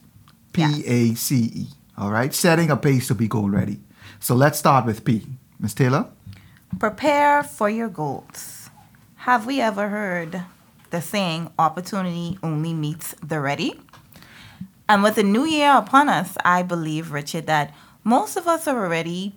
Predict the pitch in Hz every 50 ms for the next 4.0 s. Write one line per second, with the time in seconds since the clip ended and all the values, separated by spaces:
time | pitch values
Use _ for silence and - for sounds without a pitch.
0 | _ _ - - - - 233 233 226 196 180 - 170 160 147 147 - - - 185
1 | 190 180 160 160 156 156 165 170 170 - 160 143 151 160 147 147 139 139 139 156
2 | 139 120 - - 151 139 135 - - - - 107 104 101 - - 98 95 - 92
3 | 95 - - - - _ - - 185 175 175 175 175 170 165 165 165 165 -